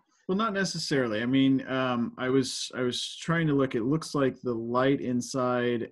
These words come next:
uh, and I was gonna ask if, um, the representatives from Arts Los Altos know, um, what the wattage or the power is. It looks like it's an L E D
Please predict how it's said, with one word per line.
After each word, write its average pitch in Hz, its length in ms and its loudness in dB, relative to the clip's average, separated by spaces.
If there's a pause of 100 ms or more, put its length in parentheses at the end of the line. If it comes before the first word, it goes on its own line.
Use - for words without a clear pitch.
(140)
uh, 101 200 -4
and 104 100 -6
I 107 40 -4
was 107 140 -4
gonna 107 180 -6
ask 113 400 -6
if, 101 180 -8 (280)
um, 92 500 -8 (380)
the 104 80 -8
representatives 107 720 -6
from 95 200 -10
Arts 104 240 -8
Los 104 220 -8
Altos 104 400 -6
know, 104 480 -2 (340)
um, 87 320 -8 (300)
what 107 420 -6 (120)
the 92 340 -4
wattage 104 580 -2
or 95 80 -4
the 87 120 -6
power 107 460 -4
is. 90 420 -4 (400)
It 104 100 -4
looks 135 260 0
like 131 160 0
it's 107 120 -6
an 107 100 0
L 117 220 0
E 113 100 0
D 117 480 0